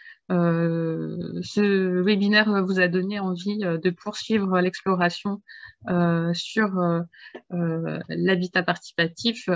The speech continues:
euh, si, euh, bah, finalement, euh, c'est, euh, le sujet a été, euh, dégrossi, euh, et, euh, voilà, il y a encore, euh, peut-être, euh, et vous donne envie d'aller plus loin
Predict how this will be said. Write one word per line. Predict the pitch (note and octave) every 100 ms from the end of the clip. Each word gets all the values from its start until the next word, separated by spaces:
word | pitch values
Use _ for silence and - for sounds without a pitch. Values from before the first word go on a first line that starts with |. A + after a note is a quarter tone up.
| E3+ - - _ F3+
euh, | F3 F3
si, | E3+ - G#3+ G#3+ G3+
euh, | F#3 E3+ E3 E3 D#3+
bah, | E3+
finalement, | E3 F#3 F3 F3 F#3+ F#3
euh, | E3 D#3 D#3 D3+ D#3
c'est, | - - F#3 F3+ F3
euh, | E3 D#3 D#3 D#3+
le | F3
sujet | F3 F3+ G3
a |
été, | F3+ F3 F3 E3+
euh, | D#3+ D#3
dégrossi, | F3 E3+ F3 F3 - A3 C4 - _ _ _ _ _ -
euh, | F#3 F3 E3 E3 E3 -
et, | F#3 F#3 E3+
euh, | D#3+ D#3 D#3 D#3 D3+ D3 D#3 D#3+ F3 D#3 - E3 E3
voilà, | F3 F3
il | E3
y | D#3
a |
encore, | D#3+ - F3+ E3+
euh, | D#3+
peut-être, | - F3+ -
euh, | E3+ D#3+ D#3+ F3 -
et | E3+
vous | E3+
donne | F3+ F#3
envie | F3+ F#3 F#3
d'aller | F3 E3+ E3 -
plus | - G3
loin | F#3+ A#3